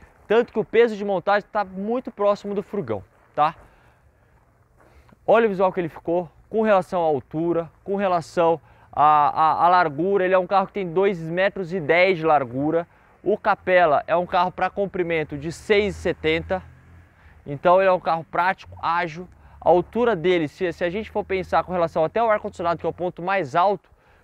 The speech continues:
tá ficando com três e dez de altura, tá? Isso já com placas solares, então, vou mostrar lá dentro dos equipamentos. Vou te falar o que ele tem de placa solar, o que ele não tem, que o cliente colocou como opcional. A parte de trás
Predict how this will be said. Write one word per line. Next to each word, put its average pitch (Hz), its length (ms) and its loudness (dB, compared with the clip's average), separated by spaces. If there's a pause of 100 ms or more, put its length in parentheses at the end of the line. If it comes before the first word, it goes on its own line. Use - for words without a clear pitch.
tá 170 160 0
ficando 185 240 -2
com 180 200 -8
três 202 340 -2
e 202 80 -2
dez 175 340 2
de 165 60 -4
altura, 180 600 -2 (1080)
tá? 143 260 -4 (280)
Isso 185 320 0
já 135 200 0
com 156 240 -10
placas 127 360 -8
solares, 160 720 -2 (280)
então, 135 560 -4
vou 143 120 -2
mostrar 156 340 0
lá 151 100 2
dentro 135 280 -6
dos 151 200 -4
equipamentos. 147 640 -4
Vou 151 200 -8
te - 40 -12
falar 170 220 -2
o - 20 -10
que - 120 -8
ele 180 80 -8
tem 175 120 -6
de 147 80 -12
placa 147 240 -6
solar, 151 300 0
o 156 40 -12
que 156 100 -12
ele 156 80 -8
não 151 80 -10
tem, 151 180 -8
que 151 80 -18
o - 60 -20
cliente 160 260 -8
colocou 160 300 -8
como 170 160 -6
opcional. 151 400 -2 (640)
A - 160 4
parte 220 320 0
de 196 100 -6
trás 175 560 0